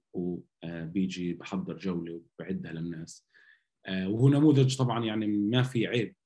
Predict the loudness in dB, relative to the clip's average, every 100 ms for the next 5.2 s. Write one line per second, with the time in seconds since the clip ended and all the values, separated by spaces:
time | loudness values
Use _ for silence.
0 | _ -6 -4 -2 -4 -8 -10 -10 -8 -2
1 | 0 0 -2 0 0 2 2 6 6 6
2 | 4 2 2 0 -4 -2 4 4 4 -2
3 | 0 4 4 4 4 4 4 4 4 0
4 | -10 _ _ _ -4 0 2 2 2 0
5 | -2 -8